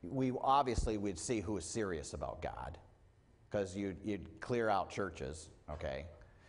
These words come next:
'Cause people, "Oh, I'm not going there. I, this could cost me this." But we'd start to see who the, is the real deal.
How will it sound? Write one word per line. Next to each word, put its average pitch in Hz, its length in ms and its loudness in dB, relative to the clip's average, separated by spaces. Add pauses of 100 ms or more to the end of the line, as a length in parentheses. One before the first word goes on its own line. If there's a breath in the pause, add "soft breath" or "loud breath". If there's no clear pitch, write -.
(220 loud breath)
'Cause 87 100 -4
people, 98 220 0
"Oh, 87 100 0
I'm 82 180 0
not 87 200 -2
going 78 240 -2
there. 90 360 -2
I, 80 280 -4
this 101 200 -2
could 87 220 -6
cost - 420 -2
me 95 200 -2
this." 90 680 -4 (1800 loud breath)
But 107 220 2
we'd 110 180 -2
start 123 300 2
to 104 80 -8
see 117 200 0
who 117 260 0
the, 113 200 0
is 139 220 2
the 110 140 0
real 87 240 0
deal. 78 400 -4